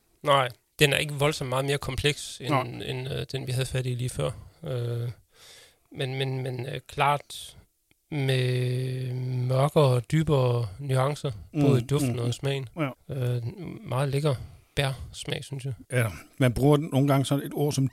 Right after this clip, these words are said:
Speaker 2: juicy.
Speaker 1: Mm.
Speaker 2: Og den har sådan l-, lidt over, ikke?
Speaker 1: Jo. Jo, den der syre gør, at man,
Speaker 2: Ja.
Speaker 1: at tungen slår lige lidt smæk over.
Speaker 2: Ja, præcis.
Speaker 1: Man får lyst til at smage på den igen.
Speaker 2: Ja.
Speaker 1: Hvilket jo er en god ting ved en vin.
Speaker 2: Absolut.
Speaker 1: Det er,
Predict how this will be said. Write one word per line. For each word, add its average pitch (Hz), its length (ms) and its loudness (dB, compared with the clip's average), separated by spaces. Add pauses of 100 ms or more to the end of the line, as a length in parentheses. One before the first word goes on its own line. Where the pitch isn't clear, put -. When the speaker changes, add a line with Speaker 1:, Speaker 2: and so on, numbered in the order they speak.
Speaker 2:
juicy. 156 280 4 (540)
Speaker 1:
Mm. 160 220 0 (380)
Speaker 2:
Og 117 120 -4
den 135 140 6
har 143 180 6
sådan 135 220 6
l-, 156 500 -2
lidt 160 300 2
over, 120 460 2
ikke? 190 120 -6 (200)
Speaker 1:
Jo. 160 160 4 (680)
Jo, 156 100 2
den 156 180 2
der 160 120 4
syre 160 340 2
gør, 143 160 4
at 139 80 0
man, 127 220 -6
Speaker 2:
Ja. 135 260 6
Speaker 1:
at - 120 -4
tungen 160 300 2
slår 143 240 0
lige 147 140 0
lidt 127 140 0
smæk 143 240 -2
over. 131 140 -8 (100)
Speaker 2:
Ja, 139 200 -2
præcis. 147 260 -6
Speaker 1:
Man 131 120 2
får - 120 -4
lyst 139 160 -6
til 131 100 -8
at 139 60 -10
smage 139 260 -4
på 143 120 -8
den 135 80 -4
igen. 127 280 -6
Speaker 2:
Ja. 127 60 0 (1120)
Speaker 1:
Hvilket 151 260 2
jo 151 100 6
er 131 60 6
en 131 80 2
god 165 160 4
ting 151 240 -4
ved 135 80 -2
en 151 60 -4
vin. 170 160 -2 (440)
Speaker 2:
Absolut. 131 480 2 (220)
Speaker 1:
Det 151 160 2
er, 143 140 4